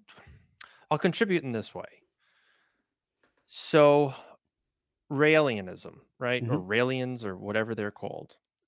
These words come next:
Speaker 1: Going back a little bit, the guy who started this, his name was Claude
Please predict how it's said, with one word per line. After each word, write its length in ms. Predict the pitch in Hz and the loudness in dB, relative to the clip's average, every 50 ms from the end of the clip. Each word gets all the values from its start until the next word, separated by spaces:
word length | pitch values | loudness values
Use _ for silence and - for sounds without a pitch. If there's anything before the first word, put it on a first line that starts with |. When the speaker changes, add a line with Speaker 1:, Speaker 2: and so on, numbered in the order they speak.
| - 135 | -12 -4
Speaker 1:
Going 300 | 131 156 214 277 254 185 | -2 -2 0 0 -2 -4
back 320 | - 104 104 107 113 - | -4 -4 -6 -6 -8 -8
a 60 | 117 | -8
little 260 | 101 95 87 - - _ - | -8 -8 -8 -10 -12 _ -12
bit, 260 | - - - _ - _ _ _ _ _ _ _ _ _ - | -14 -14 -14 _ -20 _ _ _ _ _ _ _ _ _ -16
the 40 | - | -4
guy 240 | 120 151 156 185 214 | 4 6 6 6 6
who 120 | 202 180 | 4 2
started 520 | 143 - - - - 123 120 139 139 123 - | 0 -2 -4 2 4 4 4 4 2 0 -4
this, 320 | - - - - - - - | -10 -16 -16 -18 -20 -16 -14
his 180 | 117 113 117 | -14 -12 -10
name 260 | 120 135 160 165 156 | -8 -6 -4 -4 -2
was 180 | 135 120 110 - | -2 -4 -4 -4
Claude 840 | _ - - - - - 131 139 156 175 190 196 208 202 190 185 - | _ -16 -16 -14 -8 -4 0 2 4 4 4 4 2 0 -2 -4 -8